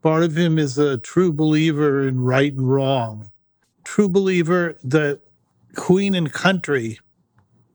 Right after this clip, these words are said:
were important. I think he believed in that idea, maybe not the specifics of policy, but believed that our way of life, our way of government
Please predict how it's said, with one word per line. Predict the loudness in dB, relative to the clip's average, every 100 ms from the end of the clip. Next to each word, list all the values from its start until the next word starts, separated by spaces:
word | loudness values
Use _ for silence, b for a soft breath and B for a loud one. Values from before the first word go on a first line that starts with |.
| 0
were | 2
important. | 2 0 0 0 -4 -18 -20 -20 _ _
I | -2 0
think | 0 0
he | -2
believed | 2 2 2 2 0 -2 -10
in | -2 0 2 -2 -6 -12 _
that | 0 0 0
idea, | 2 0 0 0 2 2 0
maybe | 2 2 2 0
not | 2 -2 -2
the | -4
specifics | -4 -8 -6 -6 -4 0 0 0 -2 -2 -16 -16 -18 _ B B B 0
of | 0 0 -6 _
policy, | -2 0 2 0 -2 -6 -14 -12 -14 _ _ _ _ _ _ _ _ -2
but | -2 0
believed | 0 2 0 0 0
that | -2 0
our | 0 2 2
way | 2 2 0
of | 0
life, | 0 2 0 -2 -6
our | -2 0 0
way | 0 0 0
of | -2
government | 0 2 2 0 -2 -6 -8